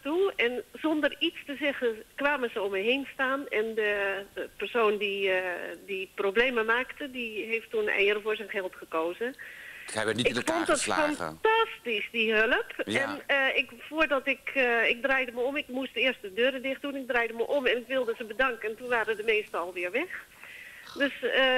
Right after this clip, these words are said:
Speaker 1: gewoon hulp, eh, zomaar, eh, en, en, en perfect.
Speaker 2: Er wordt iemand beroerd ineens. Ehm, die liep achter mij weg. Nou, maar dat vind ik fantastisch dat, eh,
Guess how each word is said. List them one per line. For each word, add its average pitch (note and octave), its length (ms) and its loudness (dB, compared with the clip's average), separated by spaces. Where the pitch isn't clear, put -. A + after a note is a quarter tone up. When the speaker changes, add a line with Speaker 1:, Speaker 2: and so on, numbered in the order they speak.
Speaker 1:
gewoon C4+ 680 0
hulp, B3+ 440 2
eh, - 80 -10
zomaar, A3+ 440 2
eh, G3+ 420 0
en, A3 120 0
en, G#3+ 240 0
en G#3+ 220 -6
perfect. A#3 480 0
Speaker 2:
Er - 80 -16
wordt F#2+ 140 -2
iemand G2+ 260 -2
beroerd F#2+ 340 -2
ineens. G2 240 -4
Ehm, C#3 320 2
die A2 160 -2
liep G#2+ 180 2
achter - 320 0
mij G#2 200 -2
weg. B2+ 200 -2
Nou, D3+ 320 -2
maar E3+ 80 2
dat - 100 0
vind F3+ 120 4
ik D3 60 2
fantastisch F#3 580 0
dat, D#3 240 0
eh, C#3 220 4